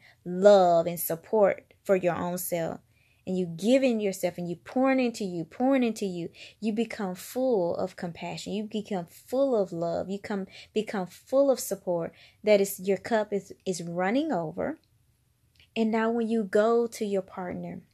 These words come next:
and you're looking to receive, he can feel it. He can see it. Because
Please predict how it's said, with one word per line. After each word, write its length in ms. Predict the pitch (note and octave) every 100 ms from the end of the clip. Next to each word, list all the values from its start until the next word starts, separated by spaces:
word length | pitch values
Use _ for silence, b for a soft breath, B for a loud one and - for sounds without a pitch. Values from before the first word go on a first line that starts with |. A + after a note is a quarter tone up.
| _ _ _ _ _ _ _ _ _ - -
and 120 | G3
you're 160 | F#3 F3+
looking 360 | F#3+ G3+ F#3+ F#3
to 160 | G3
receive, 840 | F3 E3 - - A#3+ G3+ F3 D#3 - _ _ _ _ _ _ _ _ _ _ _ _ _ _ _
he 160 | - B3+
can 220 | A3+ G3
feel 420 | - - A#3 G3
it. 320 | E3 - - - _ _ _
He 200 | - B3+
can 180 | A3+ F#3
see 540 | - - A#3 F#3 -
it. 160 | - - b b
Because 300 | A3 A3 A3+